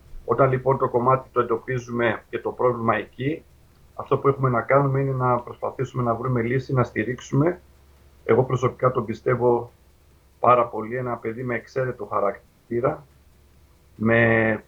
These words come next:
προπόνηση κάθε μέρα στο εκατό τοις εκατό. Δεν έχει βρει αυτό που κάνει και που είναι το καλύτερό του στην καριέρα του και στο στυλ παιχνιδιού του. Νομίζω ότι θα τον στηρίξουμε, γιατί υπάρχει και θα το βγάλει.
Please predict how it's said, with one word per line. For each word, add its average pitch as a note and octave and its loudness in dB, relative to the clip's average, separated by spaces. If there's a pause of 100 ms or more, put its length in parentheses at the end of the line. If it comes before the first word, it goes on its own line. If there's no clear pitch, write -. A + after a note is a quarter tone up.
(140)
προπόνηση B2 0
κάθε A#2+ 0
μέρα A2+ 2
στο - -8
εκατό G#2+ -6
τοις - -14
εκατό. G#2+ 0 (800)
Δεν C3+ 4
έχει C3+ 0
βρει B2 0
αυτό A#2+ 2
που A2+ -12
κάνει B2 0 (320)
και A2+ -2
που A#2 -4
είναι B2+ 2
το B2 0
καλύτερό A#2 2
του B2 -12
στην A2+ -14
καριέρα A#2 2
του A2 -10
και G#2+ -8 (200)
στο G#2 -10
στυλ A#2 -8
παιχνιδιού G#2+ -6
του. F3+ -2 (460)
Νομίζω C3+ 2
ότι C3+ 2 (260)
θα A#2+ 4
τον B2 2
στηρίξουμε, C#3 -2 (1000)
γιατί B2 0
υπάρχει C#3 2 (320)
και - -8
θα A#2 -6
το A#2+ -6
βγάλει. A2+ -4